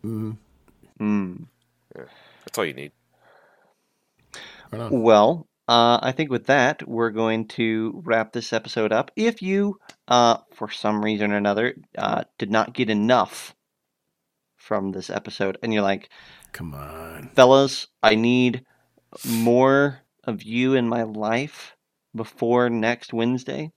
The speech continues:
Speaker 2: I've got good news for you. There are a few ways that you can get your wish. The first way, you can head on over to the Facebook, and you can, uh,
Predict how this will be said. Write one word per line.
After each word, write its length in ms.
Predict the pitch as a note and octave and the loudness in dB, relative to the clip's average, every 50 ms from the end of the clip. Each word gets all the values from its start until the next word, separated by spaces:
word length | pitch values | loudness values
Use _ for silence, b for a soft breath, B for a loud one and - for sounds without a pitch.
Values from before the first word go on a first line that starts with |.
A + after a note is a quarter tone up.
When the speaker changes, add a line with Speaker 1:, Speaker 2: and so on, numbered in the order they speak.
| b b b b b b b _ _ - - | b b b b b b b _ _ 0 2
Speaker 2:
I've 160 | A#2 A2+ G2+ | 2 2 2
got 200 | A#2+ A2 G#2 G#2 | 2 0 0 0
good 140 | G#2+ G#2+ G#2 | 0 0 0
news 240 | G2+ G2 F#2+ F2+ | 0 -2 -4 -6
for 220 | - - G2+ G2 G2 | -8 -8 -8 -8 -8
you. 240 | - - - B2+ - _ _ - | -8 -8 -10 -14 -18 _ _ -4
There 140 | A#2 A2+ A2 | -2 -2 0
are 240 | G#2+ G2+ G2 G2 - _ - | -2 -2 -4 -8 -10 _ -16
a 80 | A2+ - - | -16 -14 -12
few 220 | - A#2 A#2+ A#2+ | -6 -4 -2 0
ways 560 | A2+ A2 G#2+ F#2+ F#2 F2 F2 E2+ - - - _ | 0 2 0 0 0 -4 -6 -8 -10 -12 -12 _
that 100 | - G2+ | -12 -12
you 120 | F#2+ G#2+ G#2 | -10 -12 -12
can 200 | - G#2 F#2+ F2 | -10 -10 -10 -10
get 360 | E2+ - G#2+ G#2 G2+ - - | -6 -4 -2 -2 -2 -4 -8
your 320 | - B2+ G#2 G2+ G2+ F#2+ F#2 | -18 -14 -12 -10 -10 -10 -10
wish. 540 | F#2 F#2+ G#2+ - - - - - - - _ _ _ b b b b b b b b b _ | -12 -12 -12 -12 -12 -14 -18 -20 -20 -20 _ _ _ b b b b b b b b b _
The 100 | - - - _ _ | -18 -18 -18 _ _
first 380 | - C#3 C#3+ C#3+ C#3 - - - | 0 2 2 2 0 -2 -6 -4
way, 440 | G#2+ G2 F2+ - - - - - - _ b b b b b b | -2 -2 -2 -4 -6 -8 -12 -18 -20 _ b b b b b b
you 160 | - G#2+ G#2 G#2 | -10 -8 -8 -8
can 160 | - G2+ G2+ | -8 -8 -10
head 300 | G#2 - - - G#2 G#2 | -10 -8 -4 -4 -2 0
on 180 | G#2 G#2 G#2 - - - | 0 0 0 -2 -4 -4
over 400 | G2+ F#2+ E2+ F#2+ F#2+ G2 G2 - b b b b - | -6 -6 -4 -4 -4 -4 -6 -8 b b b b -16
to 240 | - - A2 G2+ G#2 | -8 -6 -4 -4 -4
the 240 | G2+ - G#2 A2 G#2 | -4 -2 -2 -2 0
Facebook, 720 | G2+ - A2 G#2+ G#2+ - - - - - _ - - - _ _ _ _ _ _ _ _ _ _ _ _ _ _ | 0 2 0 0 0 -2 -6 -8 -10 -10 _ -16 -20 -20 _ _ _ _ _ _ _ _ _ _ _ _ _ _
and 160 | - G#2 G2+ | -6 -4 -2
you 120 | G2 G#2 G#2 | -2 -2 -2
can, 320 | - A2+ G2+ G2 G2 - - - | -2 -2 -2 -2 -2 -6 -6 -4
uh, 320 | G#2+ G2+ F#2+ F#2+ - - | -2 -2 -2 -2 -4 -6